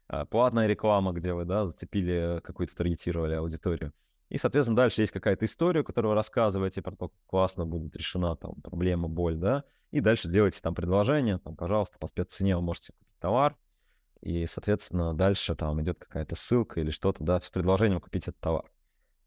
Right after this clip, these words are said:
А, может быть такой сценарий, может быть такой сценарий, может быть сценарий более длинный, то есть когда вы просто рассказываете про свою компанию, говорите про ее ценности, идеалы и, соответственно,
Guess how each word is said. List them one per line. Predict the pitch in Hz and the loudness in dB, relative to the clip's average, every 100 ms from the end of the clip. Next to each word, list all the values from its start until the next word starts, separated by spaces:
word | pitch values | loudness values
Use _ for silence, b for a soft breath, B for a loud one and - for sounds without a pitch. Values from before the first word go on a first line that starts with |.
| _ _ _ _ | _ _ _ _
А, | - 95 90 87 85 | -2 2 4 2 0
может | 87 127 165 | 0 0 0
быть | 151 | 0
такой | 131 135 | -2 -2
сценарий, | - 113 90 | 0 0 2
может | 117 110 | 0 0
быть | 92 | -2
такой | 92 - 85 | -4 -6 -6
сценарий, | - 90 82 78 78 | -4 -4 -2 -2 -2
может | 107 143 131 | -2 0 -2
быть | - | -2
сценарий | 123 135 113 | 2 2 2
более | 131 127 | 2 2
длинный, | 95 104 90 80 78 - | 2 2 2 -2 -6 -6
то | |
есть | 87 - - | -6 -6 -6
когда | 92 87 117 123 | -4 2 4 4
вы | 90 104 113 | 2 2 2
просто | - 113 123 - 101 95 92 | 0 -2 -2 0 2 4 2
рассказываете | 95 - 113 98 92 90 90 | 0 0 0 2 0 -2 -4
про | 95 98 | -4 -4
свою | 92 87 | -4 -2
компанию, | 95 95 127 147 135 131 110 | -2 2 2 2 0 -2 -2
говорите | 92 92 92 87 | 0 0 0 -4
про | - 87 | -4 -2
ее | 87 87 85 85 82 | 0 0 0 -2 -2
ценности, | - 98 90 - - | -2 0 0 -4 -6
идеалы | 85 82 92 92 87 82 | -2 2 4 4 2 0
и, | 82 85 85 85 | -2 -2 -2 -2
соответственно, | - - 90 - - 87 | -4 -6 -6 -4 -2 -2